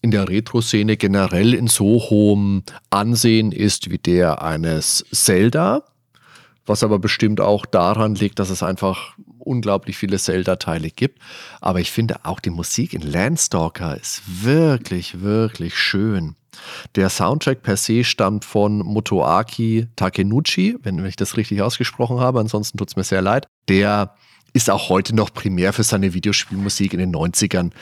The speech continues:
bekannt, besonders für die beiden vorherigen Climax-Spiele Shining in the Darkness und Shining Force. Er hat aber auch in Tokio gemeinsam mit Hayato Matsuo Musik studiert und der ist heute noch aktiv. Unter anderem hat er auch Musik für Final Fantasy zwölf gemacht.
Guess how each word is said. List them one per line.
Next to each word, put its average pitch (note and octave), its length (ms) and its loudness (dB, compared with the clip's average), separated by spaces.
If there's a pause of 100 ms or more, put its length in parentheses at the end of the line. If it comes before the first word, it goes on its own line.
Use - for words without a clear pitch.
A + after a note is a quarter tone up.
(240)
bekannt, - 400 0
besonders A2 540 2
für G2+ 200 2
die F#2+ 120 0
beiden E2+ 340 0
vorherigen C#3+ 600 0
Climax-Spiele A#2 840 0
Shining G2 460 0
in F2+ 100 -6
the F2+ 100 -8
Darkness G#2 540 0
und - 360 -10
Shining F3 380 0
Force. C3 600 2
Er G2+ 180 0
hat - 240 -4
aber F#2 400 2
auch F2+ 280 2
in F2+ 140 -6
Tokio G#2+ 460 2
gemeinsam F2+ 680 0
mit F2 220 -2 (100)
Hayato G#2 580 2
Matsuo G2+ 480 2
Musik F#2+ 380 -2
studiert E2 460 -4
und - 180 -4
der E3+ 240 6
ist - 200 -2
heute A#2 460 4
noch G#2 200 0
aktiv. - 480 -2
Unter G#2+ 280 -2
anderem F#2+ 420 0
hat F#2+ 160 -2
er F2 180 0
auch F2 180 -2
Musik G2 320 -6
für F#2+ 100 -6
Final E2 340 -2
Fantasy G#2+ 420 0
zwölf A2+ 360 2
gemacht. D#2+ 480 -4